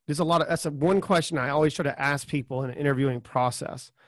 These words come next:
If I applied a lot of pressure, how do you typically respond?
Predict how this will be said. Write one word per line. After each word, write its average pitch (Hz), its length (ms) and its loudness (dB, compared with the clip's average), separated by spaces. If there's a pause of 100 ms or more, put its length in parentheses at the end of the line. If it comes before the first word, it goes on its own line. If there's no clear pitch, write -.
(100)
If 156 140 0
I 180 100 4
applied 190 400 2
a 180 40 6
lot 165 120 8
of 127 140 0
pressure, 151 560 2
how 170 220 2
do 180 60 2
you 175 140 2
typically 156 460 0
respond? 135 760 -2